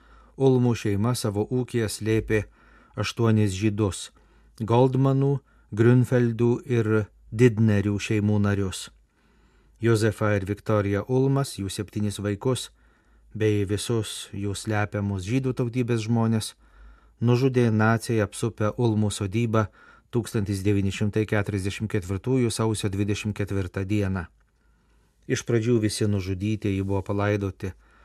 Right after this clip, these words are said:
šalia sodybos. Po karo Ulmų šeimos narių palaikai buvo perkelti į parapijos kapines, nužudytųjų žydų palaikai į už keliasdešimties kilometrų įrengtas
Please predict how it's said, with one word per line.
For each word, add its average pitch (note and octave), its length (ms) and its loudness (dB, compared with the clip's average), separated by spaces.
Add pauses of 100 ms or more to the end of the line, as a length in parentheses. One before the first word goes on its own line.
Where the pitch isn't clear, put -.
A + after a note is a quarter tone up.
(360)
šalia G#2+ 400 0
sodybos. C#3+ 720 -2 (640)
Po G2+ 140 -6
karo C#3 500 4 (300)
Ulmų B2+ 400 4
šeimos B2 480 0
narių B2 260 0
palaikai A#2+ 600 -2 (400)
buvo A2+ 260 2
perkelti G#2 600 0
į - 40 -12
parapijos B2 540 2
kapines, A#2 600 -2 (580)
nužudytųjų G#2 760 0
žydų A#2+ 280 0
palaikai A2+ 460 0 (540)
į A2+ 160 -2 (100)
už - 180 -2
keliasdešimties G2+ 720 -2
kilometrų A2+ 640 -2
įrengtas G#2+ 640 -2